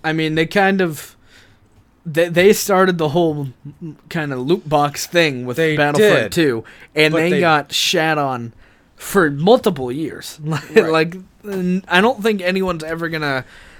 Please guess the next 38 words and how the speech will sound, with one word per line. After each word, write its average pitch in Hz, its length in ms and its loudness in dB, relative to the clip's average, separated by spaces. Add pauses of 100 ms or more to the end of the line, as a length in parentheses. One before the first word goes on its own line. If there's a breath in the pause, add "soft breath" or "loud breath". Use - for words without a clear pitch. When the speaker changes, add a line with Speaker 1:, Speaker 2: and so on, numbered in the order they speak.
Speaker 1:
lose 156 360 -2
that 151 220 -2
perception 143 500 -4
of 127 120 -10
E 135 200 -6
A. 143 200 -2
Of 123 160 -4
a 135 60 -8
lot 147 300 0
of 165 100 -4
people 143 320 -2
still 160 320 0
think 120 240 -12
that 123 160 -8
E 127 160 -6
A 123 160 -6
is, 120 140 -10
like, 120 180 -12
the 127 80 -12
Speaker 2:
Mm. 185 80 -4
Speaker 1:
shittiest 143 380 -4
company. 123 400 -10
I 156 120 0
don't 151 200 -2
agree. 123 480 -4
Speaker 2:
Microtransactions 220 1040 0
Speaker 1:
But 120 200 0
Speaker 2:
should 185 240 -2
only 185 320 -6
be 190 140 -8
used 170 500 -8
for 147 320 -6
cosmetic 135 720 -8
stuff, 120 320 -12
not 139 320 -10
for 151 120 -10
stuff 135 340 -10
that, 127 180 -14